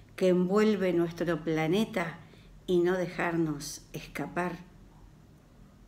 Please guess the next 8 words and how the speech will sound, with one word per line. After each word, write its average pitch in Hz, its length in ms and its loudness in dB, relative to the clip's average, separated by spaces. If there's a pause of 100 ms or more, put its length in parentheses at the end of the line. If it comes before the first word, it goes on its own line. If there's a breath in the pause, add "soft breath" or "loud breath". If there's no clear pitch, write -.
(1400 soft breath)
Son 311 360 2
conjeturas, 190 1000 2 (760)
pensamientos. 175 1160 2 (800 soft breath)
Fíjense 285 500 4
ustedes, 214 680 2 (100)
estudian 165 760 0 (680 soft breath)
el 175 280 4
tema 233 520 6